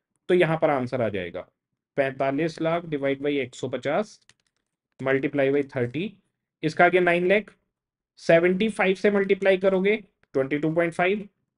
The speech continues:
और फ़ोर्टी फ़ाइव से मल्टीप्लाई करोगे थर्टीन पॉइंट फ़ाइव। इसमें बट गया, ये इनका टोटल कॉस्ट निकल कर आ गई।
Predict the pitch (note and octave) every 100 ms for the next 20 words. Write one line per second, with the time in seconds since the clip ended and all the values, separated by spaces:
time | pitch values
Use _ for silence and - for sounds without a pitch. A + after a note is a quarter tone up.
0 | - D#3+ F3+ F3+ F3+ E3+ D#3+ D#3+ D3+ D3+
1 | C3+ B2+ C3+ F3+ E3 C3+ B2+ B2 G#2 -
2 | F#2 - _ _ _ _ E3 D#3+ F#3+ F3+
3 | - G3+ G#3 - F3+ F#3 E3 F3 E3+ D3
4 | C#3+ C#3 C#3+ C#3+ D#3 D#3 D#3+ D#3+ D#3+ G#3+